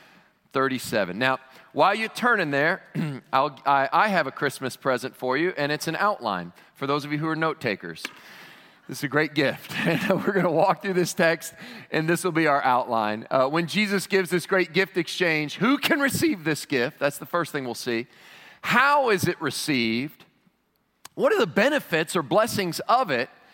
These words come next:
And I know it's tacky, and you're not supposed to ask this question, but number four is, uh, how much did it cost? <laughs> Got it?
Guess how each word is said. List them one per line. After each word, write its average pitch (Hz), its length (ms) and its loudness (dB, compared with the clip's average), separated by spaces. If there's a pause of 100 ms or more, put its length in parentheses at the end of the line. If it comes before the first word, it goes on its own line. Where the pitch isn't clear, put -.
(180)
And 160 140 4
I 165 120 4
know 175 260 2
it's 226 200 -2
tacky, 208 880 2 (920)
and 165 160 2
you're 165 80 2
not 160 320 2
supposed - 420 0
to 247 100 2
ask 202 400 0
this 185 200 -2
question, 156 720 -2 (880)
but 175 100 0
number 190 220 2
four 226 360 2
is, 165 280 0
uh, 143 340 2 (640)
how 127 100 -2
much 403 200 -4
did 233 120 -2
it 185 120 -8
cost? - 520 -6 (140)
<laughs> - 960 -10
Got 131 220 2
it? 190 100 -6